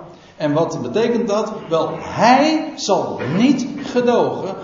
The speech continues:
dat gij boven vermogen verzocht wordt. Want staat er dan bij, hij zal met de verzoeking ook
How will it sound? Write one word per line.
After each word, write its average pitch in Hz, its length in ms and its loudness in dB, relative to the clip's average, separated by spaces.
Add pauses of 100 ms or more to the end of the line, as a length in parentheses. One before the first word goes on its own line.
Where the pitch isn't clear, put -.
(140)
dat 175 180 4
gij - 560 -2
boven 294 680 6
vermogen 226 760 2 (160)
verzocht 190 560 -4
wordt. - 360 -10 (1900)
Want 208 260 2
staat 208 280 0
er 147 60 -4
dan 123 160 0
bij, 175 500 0
hij 185 200 4
zal 123 520 0 (120)
met 208 460 2
de 190 120 2
verzoeking 185 600 -4 (1080)
ook 269 360 6